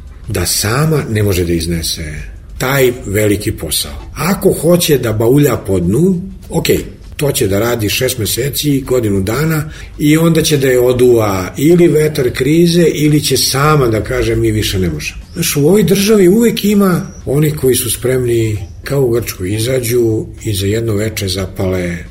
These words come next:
centar Beograda. Toga smo se nagledali, od gej parade do hapšenja Rat-, onoga Radona Karadžića. Baciti fitilj među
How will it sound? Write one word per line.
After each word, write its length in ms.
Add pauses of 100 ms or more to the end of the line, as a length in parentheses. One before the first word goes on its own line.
(240)
centar 300
Beograda. 440 (300)
Toga 200
smo 160
se 120
nagledali, 680
od 220
gej 300
parade 440
do 520 (500)
hapšenja 460
Rat-, 520
onoga 320
Radona 320
Karadžića. 480 (640)
Baciti 500
fitilj 720 (400)
među 840